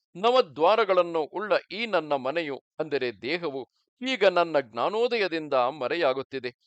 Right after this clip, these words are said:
ಯಾವ ಮೂಢಳು ತಾನೇ ತನ್ನಲ್ಲಿಗೆ ಬರತಕ್ಕ ಕಾಂತನಲ್ಲದವನನ್ನು, ಅಂದರೆ ಕಾಮಿಸಬಾರದವನನ್ನು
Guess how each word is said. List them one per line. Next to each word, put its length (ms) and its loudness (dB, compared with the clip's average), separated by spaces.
ಯಾವ 420 6
ಮೂಢಳು 540 -2
ತಾನೇ 420 0
ತನ್ನಲ್ಲಿಗೆ 600 2
ಬರತಕ್ಕ 540 0
ಕಾಂತನಲ್ಲದವನನ್ನು, 1300 2
ಅಂದರೆ 320 2
ಕಾಮಿಸಬಾರದವನನ್ನು 1500 0